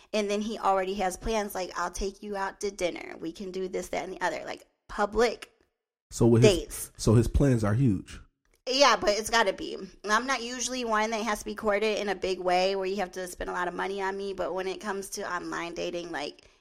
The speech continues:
Speaker 1: if you are planning dating me in public, I'm, I'm definitely gonna be willing to do that.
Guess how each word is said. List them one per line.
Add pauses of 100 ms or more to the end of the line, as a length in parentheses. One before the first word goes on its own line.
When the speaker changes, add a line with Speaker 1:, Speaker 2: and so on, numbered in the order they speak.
Speaker 1:
if
you
are
planning (340)
dating
me
in
public,
I'm, (320)
I'm
definitely
gonna
be
willing
to
do
that.